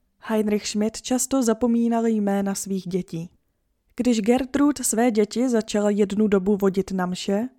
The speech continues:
Hans byl ten jediný, kdo byl z dětí schopný zůstat v klidu a naslouchat.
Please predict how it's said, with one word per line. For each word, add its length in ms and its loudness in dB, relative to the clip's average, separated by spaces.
Hans 320 0
byl 260 2
ten 200 0
jediný, 580 2
kdo 160 2
byl 200 2
z 80 -4
dětí 360 -4
schopný 600 -4
zůstat 420 0
v 80 -20
klidu 400 0
a 20 0
naslouchat. 680 -2